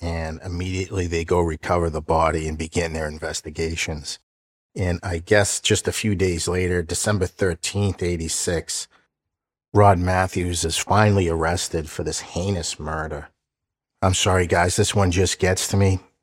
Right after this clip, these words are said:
I was just a few years older than these kids at the time. I know there's a big difference between fourteen and eighteen. It doesn't have much to do with me anyways, but I remember the case so well. And just thinking about Sean Ouellette's mother, Jean,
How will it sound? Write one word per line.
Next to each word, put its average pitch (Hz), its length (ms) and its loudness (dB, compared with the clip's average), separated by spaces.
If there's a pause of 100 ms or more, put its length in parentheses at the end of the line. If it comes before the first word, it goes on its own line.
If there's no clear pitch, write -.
(140)
I 90 80 -6
was 87 380 -2
just - 300 2
a - 40 2
few 107 200 4
years 95 360 4
older 101 280 6
than 101 180 6
these 98 200 2
kids 101 300 4
at 95 100 0
the 90 100 -2
time. 95 520 2
I 85 100 -6
know 85 100 0
there's 82 160 -2
a 78 40 -8
big 82 200 -4
difference 92 340 -2
between 80 360 -4
fourteen 87 560 -2
and 76 140 -4
eighteen. 85 560 -2
It 76 140 -6
doesn't 82 220 -4
have 78 120 -4
much 80 280 -4
to - 60 -4
do 78 140 -8
with 80 240 -8
me 78 120 -10
anyways, 78 460 -8
but 85 140 -4
I 87 40 -2
remember 101 380 4
the 85 100 2
case 92 320 0
so 80 280 0
well. 82 400 0 (580)
And 80 440 -6 (300)
just - 240 -2
thinking 95 600 2
about 85 280 -2
Sean 90 320 2
Ouellette's 85 480 -2
mother, 82 320 0
Jean, 82 540 -4